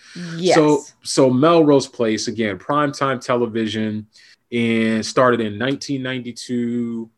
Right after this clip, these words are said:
Speaker 2: and went on to nineteen ninety-nine. So it was seven seasons long.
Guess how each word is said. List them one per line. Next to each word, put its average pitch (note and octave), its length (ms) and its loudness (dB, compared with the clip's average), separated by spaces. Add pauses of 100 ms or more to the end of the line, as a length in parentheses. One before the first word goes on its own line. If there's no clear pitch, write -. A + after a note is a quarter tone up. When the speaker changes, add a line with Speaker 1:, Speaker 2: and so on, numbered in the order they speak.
(200)
Speaker 2:
and A2 440 -4
went A#2 160 -2
on A#2 240 -4
to G2+ 120 -14
nineteen A2+ 400 -6
ninety-nine. G#2 1000 -8
So - 140 -12
it G2+ 60 -10
was G2 140 -10
seven D3+ 280 -4
seasons G2+ 500 -6
long. E2+ 320 -8